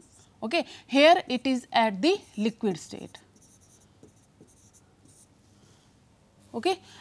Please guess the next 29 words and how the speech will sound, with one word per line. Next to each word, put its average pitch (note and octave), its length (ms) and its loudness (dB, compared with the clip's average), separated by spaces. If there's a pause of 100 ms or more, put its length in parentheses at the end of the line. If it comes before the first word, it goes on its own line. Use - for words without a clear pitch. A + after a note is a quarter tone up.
and C#4+ 300 2 (640)
जैसे C4+ 360 2
जैसे D4+ 340 0
ये C4+ 260 -2
लिक्विड B3 560 0 (140)
और A3 120 -4
molten A#3 400 0
स्टेट A#3 380 -4
में A#3 120 -4
है, A#3 220 -6 (380)
जैसे B3+ 320 2
जैसे C#4+ 320 0
इसकी B3+ 260 -6
कूलिंग C4+ 420 4
होगी A#3 320 -2 (120)
तो B3 60 -2
इसके A#3+ 260 -6
फेजेस B3 600 -4
चेंज F#3 360 -6
होंगे। - 280 -18 (300)
So E4 160 0 (520)
below E4 340 4
the F4 60 4 (100)
thirty, C4+ 480 -2 (220)
fifteen E4+ 440 2
hundred A#3 300 -2
thirty-eight A#3+ 580 -2
degree G#3+ 340 -4
centigrade, G#3 800 -4